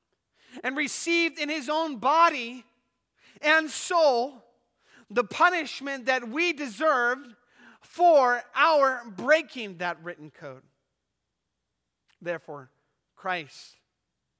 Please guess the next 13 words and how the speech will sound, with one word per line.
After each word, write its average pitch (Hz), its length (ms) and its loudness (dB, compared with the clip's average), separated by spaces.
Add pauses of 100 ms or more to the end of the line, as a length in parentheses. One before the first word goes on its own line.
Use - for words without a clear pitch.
(1400)
took 170 180 -18
our 147 140 -10
punishment, 139 640 -18 (1040)
the 135 60 -20
punishment 151 480 -16
we 160 100 -16
deserved. 131 520 -20 (1500)
That's 175 280 -8
how 180 180 -10
he 165 200 -16
nailed 151 520 -12 (1800)
our 147 160 -8
guilt 147 440 -16